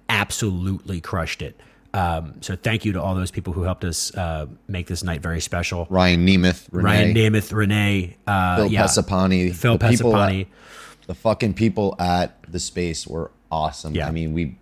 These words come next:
Speaker 2: we
Speaker 1: And then, yeah.
Speaker 2: destroyed their place.
Speaker 1: Yeah. And then, of course, the, the, the crowd, the audience, three hundred and fifty so people showed up, uh, after SummerSlam. Uh, the show went on till, like, two A M.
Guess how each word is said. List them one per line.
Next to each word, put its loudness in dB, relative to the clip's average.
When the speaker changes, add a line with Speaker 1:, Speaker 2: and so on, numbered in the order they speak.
Speaker 2:
we 2
Speaker 1:
And 4
then, 0
yeah. -8
Speaker 2:
destroyed 2
their -2
place. -8
Speaker 1:
Yeah. -2
And 2
then, 4
of 0
course, 4
the, 2
the, 0
the -2
crowd, 0
the 0
audience, 0
three -2
hundred 0
and -4
fifty -2
so -2
people -2
showed 0
up, -2
uh, 2
after 2
SummerSlam. 0
Uh, 0
the -4
show 0
went 2
on 0
till, -2
like, -4
two 2
A 2
M. -2